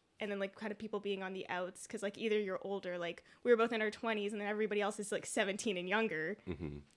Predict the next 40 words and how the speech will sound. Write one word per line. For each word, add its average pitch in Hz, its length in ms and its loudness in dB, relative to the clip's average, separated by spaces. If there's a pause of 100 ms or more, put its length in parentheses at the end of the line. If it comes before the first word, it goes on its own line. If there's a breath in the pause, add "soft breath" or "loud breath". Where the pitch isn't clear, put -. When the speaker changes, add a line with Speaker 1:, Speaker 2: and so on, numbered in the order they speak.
(120)
Speaker 1:
So 240 80 -2
it's 220 100 -4
just, 208 120 -8
like, 196 100 -6
that 190 160 -10
different 175 280 -10
vibe. 180 80 -12
I 175 60 -14 (180)
don't - 20 -8
know - 60 -2 (100)
Speaker 2:
Yeah. - 40 -6
Speaker 1:
if - 100 -12
it's - 100 -18
that, - 300 -16
but - 200 -16
Speaker 2:
Mm-hmm. 82 320 -2 (300 loud breath)
I 110 120 10
think, 123 320 2 (500)
well, 123 220 6
when 123 80 10
I 123 100 8
first 143 260 0
tar-, - 140 -4 (140)
started, 92 500 6
it 87 120 4
was 90 320 -2
me, 92 720 4
a 87 80 -2
couple 101 320 0
other 87 220 2
people. 80 440 -2
Like, 80 160 0
I 85 100 2
feel - 140 -2
like 120 80 -2
there 139 100 -2
was 123 140 0
more 80 220 -2
of 78 100 -2
us - 300 -4